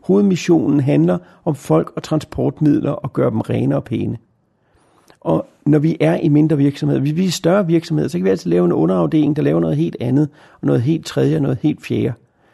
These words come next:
De har sådan en tendens til ikke altid at gå så super godt, fordi kerneforretningen nogle gange er, hvad den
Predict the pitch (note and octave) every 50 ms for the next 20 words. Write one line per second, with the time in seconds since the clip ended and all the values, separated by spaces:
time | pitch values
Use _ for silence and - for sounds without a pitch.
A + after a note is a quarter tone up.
0 | _ _ _ _ - C3+ D3+ D3+ C#3+ C#3 D#3 D#3 C3+ - C#3 B2 B2+ D3 D3 C#3+
1 | - - D3+ C#3 C#3 D3 E3 E3+ D#3+ - - - E3+ D3 - - D3 E3+ - F3
2 | - E3 D3 - - B2+ - - A2 - - A2 G#2+ - - _ _ _ - -
3 | _ _ - C#3+ C3+ C#3+ - - C#3 C3+ C#3+ D3+ C#3 D3 C#3 C3+ C#3 - - B2+
4 | B2 B2+ A#2+ B2+ C3+ C3+ C3 C3 A#2+ G#2 - A2+ A#2+ B2 C#3 B2 G#2+ A2